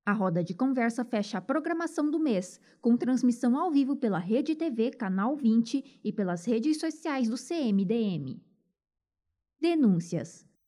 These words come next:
Os canais para denúncias de violência contra a mulher em Alta Floresta são a Central de Atendimento à Mulher, Disque um oito zero, e a Polícia Militar, seis seis, trinta e cinco vinte e um,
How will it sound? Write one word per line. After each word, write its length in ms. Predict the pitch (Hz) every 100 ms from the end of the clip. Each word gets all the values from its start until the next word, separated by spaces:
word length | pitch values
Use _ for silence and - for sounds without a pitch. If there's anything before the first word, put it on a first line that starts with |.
| -
Os 160 | 349 -
canais 400 | 370 302 196 -
para 220 | 190 180
denúncias 640 | 170 285 254 208 180 170
de 80 | 170
violência 560 | 175 240 285 196 - 165
contra 360 | 196 233 285
a 20 |
mulher 340 | 294 285 196 170
em 140 | 165
Alta 200 | 156 -
Floresta 560 | 233 285 240 214 - 247
são 240 | 240 175
a 40 | 151
Central 500 | - 339 370 277 240
de 80 |
Atendimento 640 | 240 254 240 254 220 220 220
à 80 |
Mulher, 480 | 226 254 202 156 143 - _ -
Disque 400 | 196 226 - 202
um 140 | 220
oito 260 | 320 302 277
zero, 480 | 202 190 190 247 - _ -
e 100 | 294
a 60 | 311
Polícia 460 | 381 320 320 320
Militar, 640 | 302 311 330 285 180 151 - _ -
seis 180 | 165 165
seis, 460 | 220 226 226 254 269 _
trinta 280 | - 339 -
e 80 | 226
cinco 340 | 220 170 170
vinte 280 | 165 185 -
e 40 | 262
um, 180 | 226